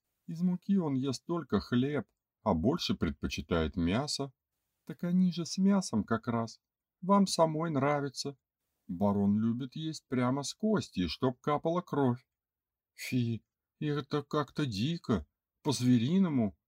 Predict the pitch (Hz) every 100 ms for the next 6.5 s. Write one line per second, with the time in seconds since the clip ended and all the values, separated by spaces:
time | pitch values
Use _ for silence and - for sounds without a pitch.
0 | _ _ _ _ _ _ - 117 - 143
1 | 147 131 143 135 135 131 135 127 135 135
2 | 135 127 120 - 110 - 110 98 73 69
3 | _ _ _ _ _ - 123 110 113 107
4 | - 147 147 107 98 - 104 113 143 127
5 | 127 123 120 - 135 127 131 120 131 127
6 | - 170 - 101